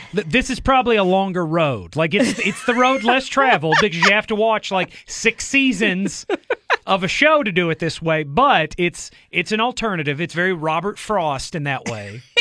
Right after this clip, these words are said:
Speaker 2: It's very,
Speaker 1: It's the road less
Speaker 2: very
Speaker 1: traveled, and that has
Speaker 2: enjoyable.
Speaker 1: made all the difference.
Speaker 2: Yes. So Mighty Joe Young is streaming, and, um, sure,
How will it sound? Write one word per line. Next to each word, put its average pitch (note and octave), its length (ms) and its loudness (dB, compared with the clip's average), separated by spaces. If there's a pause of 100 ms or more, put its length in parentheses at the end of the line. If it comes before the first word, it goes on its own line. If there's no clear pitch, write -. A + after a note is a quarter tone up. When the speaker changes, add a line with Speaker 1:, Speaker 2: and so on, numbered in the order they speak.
Speaker 2:
It's - 180 -8
very, D4+ 720 -2
Speaker 1:
It's - 160 -14
the G3+ 80 0
road A3 240 2
less B3+ 140 2
Speaker 2:
very A3 120 2
Speaker 1:
traveled, G#3+ 420 2
and F#3+ 200 2
that G#3+ 180 4
has A#3 180 0
Speaker 2:
enjoyable. G3 80 -2
Speaker 1:
made A3 200 2
all E3+ 220 2
the D3+ 100 -2
difference. - 760 -8
Speaker 2:
Yes. F3 280 -10
So B3 340 -6 (280)
Mighty F#4+ 300 0
Joe A#3 160 -2
Young A3 280 0
is G3 80 -2
streaming, C4+ 640 -6
and, G#3 320 -2
um, G3+ 320 -2 (640)
sure, A#4 640 0